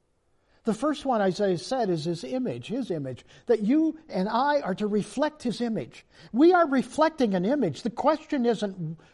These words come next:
what, i-, i-, the question isn't whether or not we are. The question is, what image are we reflecting? If you're not sure, ask your spouse. We'll talk later. <laughs>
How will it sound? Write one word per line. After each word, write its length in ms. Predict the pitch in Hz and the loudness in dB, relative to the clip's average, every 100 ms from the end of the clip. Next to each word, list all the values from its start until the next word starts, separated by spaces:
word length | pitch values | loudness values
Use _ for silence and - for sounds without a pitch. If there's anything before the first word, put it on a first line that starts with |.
| - | -4
what, 360 | 170 269 320 - _ 247 | 4 4 2 -10 _ -2
i-, 160 | 247 254 | -2 0
i-, 80 | 226 | 0
the 120 | 220 | 0
question 400 | - 294 302 269 | 4 2 2 -2
isn't 320 | 233 180 208 | 0 0 0
whether 260 | 214 220 202 | 0 2 2
or 40 | |
not 180 | 196 185 | 2 2
we 140 | 160 | 2
are. 360 | 202 302 202 - - | 4 6 6 4 -4
The 120 | 220 208 | -2 -2
question 400 | - 285 277 226 | 0 -2 0 0
is, 120 | 165 | 2
what 300 | 196 254 233 | 2 2 2
image 320 | 220 190 - - | 0 0 -2 -10
are 220 | 247 311 311 | 2 2 4
we 160 | 269 | 0
reflecting? 600 | 180 180 - 165 - 135 _ _ _ _ _ _ _ _ _ _ _ | 0 -4 -2 -4 -4 -18 _ _ _ _ _ _ _ _ _ _ _
If 200 | - 254 | -4 2
you're 180 | 269 381 | 4 6
not 240 | 392 339 - | 6 4 2
sure, 240 | 320 277 | 2 6
ask 260 | 240 247 - | 6 2 -2
your 100 | 220 | -4
spouse. 580 | - 180 139 - - - _ _ _ _ _ _ _ _ _ _ _ _ _ _ _ _ _ _ _ _ _ _ _ _ _ _ _ _ _ _ _ _ _ | 0 -2 -2 -6 -18 -20 _ _ _ _ _ _ _ _ _ _ _ _ _ _ _ _ _ _ _ _ _ _ _ _ _ _ _ _ _ _ _ _ _
We'll 100 | 165 | -6
talk 260 | 160 143 120 | -2 -2 -4
later. 240 | 104 - _ _ | -10 -12 _ _
<laughs> 100 | - | -18